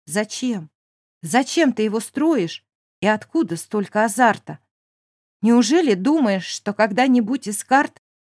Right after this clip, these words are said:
ты соорудишь что-то вечное и великое?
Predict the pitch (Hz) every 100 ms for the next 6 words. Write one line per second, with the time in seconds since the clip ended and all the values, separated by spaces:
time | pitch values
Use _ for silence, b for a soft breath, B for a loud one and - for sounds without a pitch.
0 | _ 240 247 226 226 233 - 285 - -
1 | 269 262 240 208 285 - - 196 165 -
2 | _ _ _ - 240 269 269 226 - 185
3 | 160